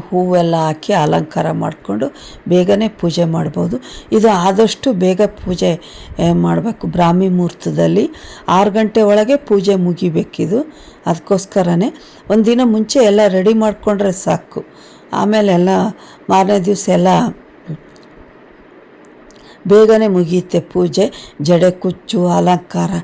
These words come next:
ಎಲ್ಲ ಮಾಡ್ಬಿಡ್ಕು, ಹೂವೊಂದು ಹಾಕ್ಬಾರ್ದು ಅಷ್ಟೇ. ರೆಡಿ ಮಾಡಿ ಇಟ್ಬಿಟ್ರೆ ದೇವ್ರ ಮನೆಯೆಲ್ಲ ತೊಳ್ಕೊಂಡು ಈ ಥರ ಕಳಸಕ್ಕೆಲ್ಲ ಸೀರೆ ಉಡಿಸಿ ರೆಡಿ ಮಾಡಿ ಇಟ್ಬಿಟ್ರೆ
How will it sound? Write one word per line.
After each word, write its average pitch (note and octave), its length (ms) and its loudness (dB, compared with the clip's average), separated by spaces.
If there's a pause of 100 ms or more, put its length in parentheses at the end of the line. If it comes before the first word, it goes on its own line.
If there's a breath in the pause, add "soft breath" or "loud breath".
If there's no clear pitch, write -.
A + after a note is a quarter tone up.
(280 loud breath)
ಎಲ್ಲ G3+ 220 4
ಮಾಡ್ಬಿಡ್ಕು, G3 520 -2
ಹೂವೊಂದು A3 460 -2
ಹಾಕ್ಬಾರ್ದು F3 520 -2
ಅಷ್ಟೇ. - 320 -6 (760 loud breath)
ರೆಡಿ G#3 200 4
ಮಾಡಿ G#3+ 260 0
ಇಟ್ಬಿಟ್ರೆ G3+ 580 -4
ದೇವ್ರ F#3+ 220 2
ಮನೆಯೆಲ್ಲ F#3 380 0
ತೊಳ್ಕೊಂಡು F3+ 640 -2 (380 loud breath)
ಈ F3+ 80 0
ಥರ F#3+ 240 -2
ಕಳಸಕ್ಕೆಲ್ಲ F#3 680 -2 (400 loud breath)
ಸೀರೆ G3 240 4
ಉಡಿಸಿ F#3 400 -2
ರೆಡಿ F3+ 260 0
ಮಾಡಿ F3 280 -2
ಇಟ್ಬಿಟ್ರೆ A3+ 380 -8